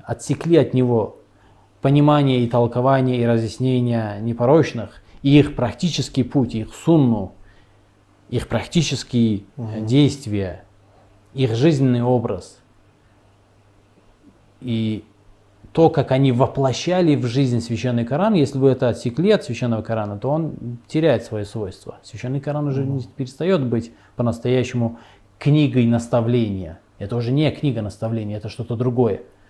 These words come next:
Speaker 2: Мгм.
Speaker 1: И точно так же наоборот. Поэтому они едины, они не отделяются друг от друга.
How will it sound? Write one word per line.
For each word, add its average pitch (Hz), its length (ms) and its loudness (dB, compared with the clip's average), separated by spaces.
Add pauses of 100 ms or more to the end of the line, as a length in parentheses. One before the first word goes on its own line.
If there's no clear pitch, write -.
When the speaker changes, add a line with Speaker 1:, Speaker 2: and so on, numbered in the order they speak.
(380)
Speaker 2:
Мгм. 110 260 -12
Speaker 1:
И 214 220 2
точно 156 360 -2
так 165 140 6
же 139 80 2
наоборот. 123 580 2
Поэтому 180 400 2
они 175 220 2
едины, 151 380 2
они 120 180 2
не 127 120 0
отделяются 131 440 0
друг 113 240 -6
от 113 80 -4
друга. 113 320 -4